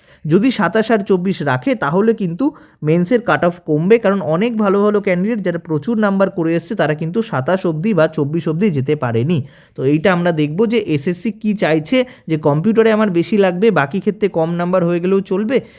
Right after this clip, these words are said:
নাকি আমার কম্পিউটারে আমি একটু কম করে দেবো কিন্তু বাকি ক্ষেত্রে আমি যারা বেশি কা-, মানে পেয়েছে মেন সাবজেক্টগুলোকে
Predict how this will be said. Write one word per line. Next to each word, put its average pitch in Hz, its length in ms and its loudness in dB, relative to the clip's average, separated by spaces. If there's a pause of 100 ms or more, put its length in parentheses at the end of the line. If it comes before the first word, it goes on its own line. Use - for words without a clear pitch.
(120)
নাকি 156 260 -4
আমার 160 240 0 (120)
কম্পিউটারে 196 520 0
আমি 233 100 0 (260)
একটু 170 260 -4
কম 208 240 2
করে 208 200 4
দেবো 240 200 4
কিন্তু 247 220 -4
বাকি 165 280 0
ক্ষেত্রে 214 300 -4
আমি 214 160 -2
যারা 185 180 0
বেশি 151 300 -4
কা-, - 180 -4
মানে 139 260 -4
পেয়েছে 196 320 0 (500)
মেন 214 200 4
সাবজেক্টগুলোকে 165 720 -2